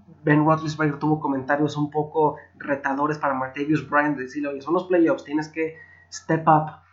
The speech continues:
y empezar a jugar como los big boys". Eh, creo que la lesión de DeAngelo Williams no es grave, eh, yo espero que juegue el domingo,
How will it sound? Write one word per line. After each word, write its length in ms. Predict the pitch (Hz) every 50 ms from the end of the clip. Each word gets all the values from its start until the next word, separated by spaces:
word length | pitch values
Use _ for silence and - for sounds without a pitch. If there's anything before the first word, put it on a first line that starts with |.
| _ -
y 60 | 139
empezar 320 | 139 135 - 120 139 147
a 60 | 151
jugar 340 | 151 147 143 139 143 143 143
como 160 | - 151 139
los 160 | 135 131 135 131
big 180 | 151 147 127
boys". 460 | 135 139 135 139 139 135 127 - - - - - - - - - -
Eh, 360 | - 135 131 127 127 127 127 123 - _ _ _ _ _ _
creo 300 | - - 175 165 170 170
que 80 | 170 180
la 100 | 160 143
lesión 280 | 147 147 147 156 151
de 120 | 160 151 156
DeAngelo 360 | 156 151 151 151 160 147 139
Williams 340 | 135 151 151 151 143 135 143
no 100 | 147 143
es 160 | 143 - -
grave, 540 | - 135 131 135 139 147 160 170 170 170 - _ _ _ _ _ _ _ _
eh, 180 | - 123 120 - 147
yo 220 | 151 160 156 156
espero 400 | 151 156 - - 160 160 156 156
que 100 | 156 135
juegue 240 | - 147 143 139 143
el 60 | 135
domingo, 600 | 123 123 131 143 147 147 147 143 147 151 151 -